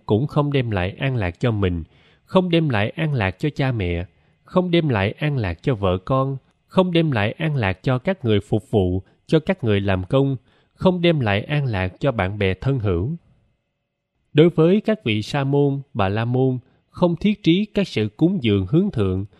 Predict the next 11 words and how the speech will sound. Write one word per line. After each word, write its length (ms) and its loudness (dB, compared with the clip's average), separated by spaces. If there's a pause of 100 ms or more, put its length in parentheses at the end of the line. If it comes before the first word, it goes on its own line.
(180)
có 120 0
khả 180 -4
năng 380 -4
đưa 140 2
lên 220 0
thượng 280 -2
giới, 360 0 (220)
đưa 140 4
đến 180 0
lạc 320 -4
quả, 400 -4